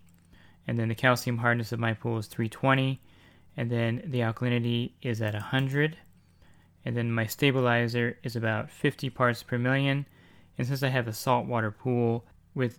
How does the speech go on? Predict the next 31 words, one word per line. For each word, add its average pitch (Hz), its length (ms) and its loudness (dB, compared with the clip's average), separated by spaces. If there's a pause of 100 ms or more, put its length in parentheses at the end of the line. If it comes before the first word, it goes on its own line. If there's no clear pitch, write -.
the 127 160 -4
salt 131 300 2
level 127 380 0
of 123 240 -2
thirty, 123 600 2 (320)
three 135 200 0
hundred 123 200 2
parts 113 340 0
per 123 160 -2
million, 120 480 2 (380)
my 123 100 4
T 131 140 0
D 120 180 2
S 113 160 -2
is 110 120 -4
probably 123 420 0
somewhere 117 520 0
around 110 720 2 (360)
thirty-eight 117 360 0
hundred. 110 280 0
I 113 100 2
didn't 113 120 -4 (160)
actually 110 340 -6
do 110 100 -2
the 107 100 -6
T 113 180 -6
D 113 140 2
S 107 160 -2
meter 107 300 0
this 104 240 -6
morning, 107 280 0